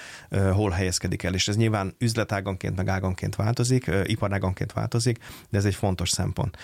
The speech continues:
Tehát a tőzsde arra nagyon jó, hogyha valaki tőkét akar bevonni, akkor igenis tudjon a tőzsdén keresztül akár, vagy a tőzsdei létén keresztül tőkét vonni be. Erre például jó példa volt az, hogy mi pontosan azért tudtunk nagyon gyorsan megegyezni,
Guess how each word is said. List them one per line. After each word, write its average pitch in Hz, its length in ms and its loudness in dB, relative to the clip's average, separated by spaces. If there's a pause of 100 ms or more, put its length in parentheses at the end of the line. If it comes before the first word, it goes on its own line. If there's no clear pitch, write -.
Tehát - 280 -2
a 95 40 2
tőzsde 135 640 2
arra 110 240 2
nagyon 98 300 4
jó, 113 300 4
hogyha 90 520 2
valaki 101 300 0
tőkét 98 380 0
akar 90 200 -2
bevonni, 117 400 2
akkor 104 220 2
igenis 98 460 0 (180)
tudjon 110 440 2
a - 80 -2
tőzsdén 101 440 2
keresztül 98 580 -2
akár, 113 420 0 (360)
vagy 101 160 2
a 98 60 4
tőzsdei 110 420 2
létén 107 720 2
keresztül 92 640 -2
tőkét 95 360 -2
vonni 98 240 0
be. 101 160 0 (280)
Erre 113 180 0
például 110 280 2
jó 120 100 6
példa 95 320 2
volt 101 220 0
az, 120 220 0
hogy 101 340 2
mi 104 100 4
pontosan 98 420 0
azért 95 220 2
tudtunk 101 280 0
nagyon 104 220 6
gyorsan 101 360 2
megegyezni, 98 640 2